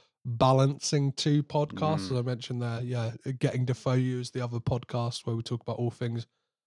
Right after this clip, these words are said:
Speaker 1: Willem Dafoe, uh, which I co-host with Daryl Edge, who's also an alumni of this podcast. So,
Speaker 2: Yeah.
Speaker 1: uh, but yeah, Caged In's coming back. We, we,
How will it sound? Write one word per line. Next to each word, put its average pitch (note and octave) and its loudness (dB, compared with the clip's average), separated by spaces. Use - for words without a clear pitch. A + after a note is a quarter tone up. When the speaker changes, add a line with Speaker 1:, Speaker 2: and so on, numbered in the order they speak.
Speaker 1:
Willem B2+ 8
Dafoe, D3+ 8
uh, A#2 0
which A#2 -2
I A#2 0
co-host A#2+ 4
with A#2 2
Daryl C3+ 6
Edge, D3+ 4
who's C3 0
also B2+ 0
an B2+ 2
alumni C#3+ 8
of C#3+ 0
this C#3 -2
podcast. E3 2
So, - 4
Speaker 2:
Yeah. B2 8
Speaker 1:
uh, A#2+ 4
but C3+ 6
yeah, E3 8
Caged A#3 6
In's G#3+ 4
coming G3 4
back. D#3+ 6
We, C#3 4
we, C#3 -6